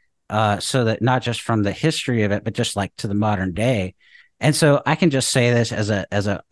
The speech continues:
writer, that's an opportunity. Um, and Jake, you've, you've heard me, Jacob, you've heard me say this before,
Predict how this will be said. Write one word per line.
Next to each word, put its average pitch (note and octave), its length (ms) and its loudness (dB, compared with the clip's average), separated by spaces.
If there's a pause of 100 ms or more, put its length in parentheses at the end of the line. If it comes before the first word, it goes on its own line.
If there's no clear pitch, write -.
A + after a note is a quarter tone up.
(240)
writer, A#2 640 2 (340)
that's F#3 220 2
an A#3 100 4
opportunity. E3 920 2 (380)
Um, B2+ 220 4
and C#3+ 200 4
Jake, D#3 320 0
you've, C#3+ 260 0
you've C#3+ 240 2
heard D#3+ 220 2
me, C#3+ 80 2
Jacob, C#3+ 280 -2
you've D3 160 0
heard D#3+ 220 2
me D3 100 4
say C3 160 0
this C3 180 0
before, C3 600 0